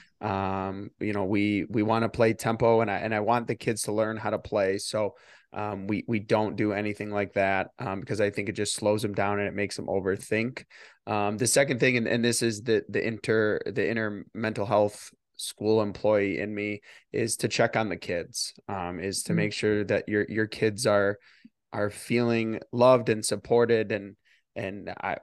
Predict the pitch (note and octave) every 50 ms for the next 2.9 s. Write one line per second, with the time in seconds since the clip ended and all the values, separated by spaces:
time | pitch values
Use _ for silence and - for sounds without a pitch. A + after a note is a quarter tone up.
0 | _ - - G2 A2 A2+ - - A2+ A2 G#2+ G#2+ - - G#2+ A2 G#2+ G#2 - A#2
1 | G#2+ F#2+ D#2+ G#2+ A2+ A2 A2+ - - B2 B2 A2 G2+ G2+ G2 F#2+ G2+ F#2 F2+ F#2+
2 | E2+ F#2+ F2 E2+ E2+ E2 F2+ - - - G2+ F2+ - F#2 G2 G#2 F#2+ G2+